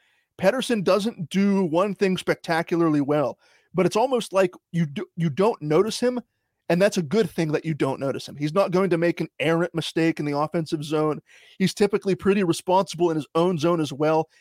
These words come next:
He's a lanky guy who can sort of help in the transition game. I think he's, like, six three, one eighty or six three, one eighty-five. So he can definitely skate. Like I said, he'll chip in from the point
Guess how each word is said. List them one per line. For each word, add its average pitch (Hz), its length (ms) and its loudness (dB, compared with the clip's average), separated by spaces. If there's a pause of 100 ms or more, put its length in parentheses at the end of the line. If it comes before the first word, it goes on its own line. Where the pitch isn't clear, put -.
(280)
He's 180 160 4
a 165 100 6
lanky 185 460 0
guy 180 380 4
who 175 100 4
can 170 180 -2
sort 180 220 2
of 170 80 0
help 185 240 0
in 165 40 -2
the 160 60 -2
transition 165 560 -2
game. 175 220 0
I 156 60 -2
think - 200 -12
he's, 143 140 -10
like, 127 180 -6
six - 320 -10
three, 147 420 0 (380)
one 156 320 0
eighty 160 340 0
or 160 80 0
six - 280 -10
three, 165 160 0
one 151 220 0
eighty-five. 147 520 -2
So 147 200 -2 (260)
he 254 80 0
can 202 100 0
definitely 208 480 2
skate. - 500 -2 (200)
Like 165 200 -2
I 165 80 6
said, 165 220 0
he'll 190 100 2
chip 202 300 0
in 196 160 2
from 170 160 -4
the 151 100 -2
point 180 300 -4